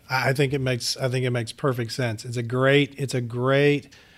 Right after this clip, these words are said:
kind of flow, a great sequence if we can continue to think about that, applying that story model with the idea of setup,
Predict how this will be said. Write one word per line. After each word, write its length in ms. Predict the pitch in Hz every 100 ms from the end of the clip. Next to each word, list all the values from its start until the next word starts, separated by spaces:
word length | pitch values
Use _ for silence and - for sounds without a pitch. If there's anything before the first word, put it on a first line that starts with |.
| _ -
kind 160 | 127
of 80 | 117
flow, 680 | - - 147 139 135 127 120
a 60 |
great 280 | 117 123 113
sequence 680 | - - 143 135 139 120 123
if 120 | 113
we 80 | 127
can 160 | -
continue 360 | 110 127 147 127
to 60 | 113
think 220 | - 127
about 340 | 120 123 117 123
that, 240 | 117 113 - - - -
applying 560 | 127 - 139 135 131 120
that 200 | 117 -
story 600 | - - 170 156 170 151
model 540 | 127 120 117 117 113
with 200 | 120 117
the 100 | 123
idea 300 | 117 117 120
of 80 | 113
setup, 680 | - - 143 135 123 120 -